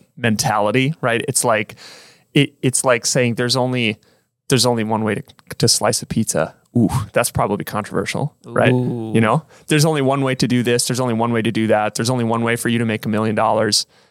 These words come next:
Speaker 1: um, you know, to do it by the time you turn thirty. It's like, well, no, this, that's, that's actually not. You start dealing in these absolutes and, and in the, you start, you start c-, conversing with people in terms of, like, "Oh yeah, this is a definitive here." It's like, well,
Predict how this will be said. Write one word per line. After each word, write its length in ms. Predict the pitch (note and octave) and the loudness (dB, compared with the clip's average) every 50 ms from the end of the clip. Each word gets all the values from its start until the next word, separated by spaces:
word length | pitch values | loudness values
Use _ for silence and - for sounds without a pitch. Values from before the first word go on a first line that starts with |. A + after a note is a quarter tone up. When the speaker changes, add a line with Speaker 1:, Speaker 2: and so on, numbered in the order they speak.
| _ _ - | _ _ -2
Speaker 1:
um, 340 | - A#2 A2+ A2 A2 G2 G2+ - | 0 0 0 0 -2 -4 -4 -4
you 60 | - | -2
know, 120 | A2+ G#2+ | 0 0
to 160 | A2 - - A2 | 0 0 0 2
do 140 | G#2 G#2+ | 2 2
it 60 | G#2 F#2+ | 2 2
by 120 | A2+ A2 | 2 0
the 80 | G#2 - | -2 -4
time 200 | - G2 G2+ A2 | -6 -6 -4 -4
you 40 | G#2 | -4
turn 200 | - A2+ G2+ G#2+ | -4 -4 -4 -2
thirty. 320 | - G#2 A2 G#2 G#2 G2 | -2 -2 -2 -2 -2 -4
It's 140 | G2+ - - | -2 -2 -2
like, 140 | G2 - - _ - - | -2 -2 -4 _ -6 -2
well, 300 | A2 A#2 A2 - - _ | -2 0 0 -2 -4 _
no, 340 | - B2+ B2 A#2+ G#2+ G#2+ G#2 G#2 | -2 0 2 2 2 2 0 -2
this, 260 | G#2+ A#2+ - - - - | -2 -2 -2 -2 -2 -2
that's, 220 | - A#2+ A2+ - - | -2 -2 -2 -2 -4
that's 260 | - - A#2 A2 - | -4 -4 -4 -2 -2
actually 280 | A#2+ A#2+ - - G2 F#2 | -4 -4 -4 -6 -6 -4
not. 300 | G2 G2+ G#2 G#2 G2 - | -2 -2 0 0 0 0
You 60 | B2 | 0
start 200 | - - C#3+ C3 | 0 0 0 0
dealing 280 | A#2+ C3+ B2+ B2 A#2+ A#2 | 0 0 0 0 2 2
in 60 | A2 | 2
these 140 | G#2 G#2 G2 | 2 2 2
absolutes 680 | A#2 G#2+ G#2+ - - F#2+ A2 G#2+ G#2+ A2 G#2+ - - D#4+ - - _ _ _ | 2 0 0 -2 -4 -2 0 0 0 0 -2 -4 -6 -6 -10 -18 _ _ _
and, 240 | - - - - A3 - - | -6 -6 -4 -6 -6 -8 -6
and 340 | - G2+ - - - - - _ _ _ - | -6 -4 -4 -4 -6 -10 -14 _ _ _ 2
in 100 | D3+ C3+ | 4 4
the, 60 | C3+ | 4
you 180 | B2 A#2 A2+ | 4 2 2
start, 340 | B2 - - C#3 B2 A#2 - | 0 2 4 4 2 2 0
you 80 | - C#3+ | -4 -4
start 380 | - - C3 A2 - _ - | 0 0 0 0 -2 _ -6
c-, 100 | - - - - | -6 -6 -4 0
conversing 460 | - D3+ C#3+ - F3+ F#3+ - D#3+ C3+ | 2 2 4 4 4 2 2 0 0
with 140 | B2+ B2 - | 0 0 0
people 340 | - B2+ A#2 - A#2 A2+ | 0 0 2 2 2 2
in 100 | G#2+ G#2+ | 0 0
terms 280 | A#2 - B2 A#2 A2 A2 | -2 -2 -2 -2 -2 -4
of, 80 | A2+ - | -4 -4
like, 180 | G2 - - - | -4 -4 -4 -2
"Oh 60 | - C#3 | 0 0
yeah, 180 | B2 G#2+ G2+ - _ _ _ _ _ _ _ _ _ _ _ _ _ _ - | 0 0 -4 -8 _ _ _ _ _ _ _ _ _ _ _ _ _ _ 4
this 120 | E3 D#3 | 4 4
is 100 | D#3 D3 | 6 4
a 80 | C3 B2+ | 4 2
definitive 640 | - B2+ - - - D3 C#3 C3+ A#2 G2 - - - | 2 0 -2 -2 -2 -2 0 0 0 0 0 -2 -4
here." 260 | - - - - - - | -4 -6 -4 -6 -6 -8
It's 140 | - - | -6 -4
like, 120 | A2+ A2+ - | -4 -2 0
well, 320 | C3+ C3+ C3+ B2+ B2 - | 0 0 0 0 -2 -4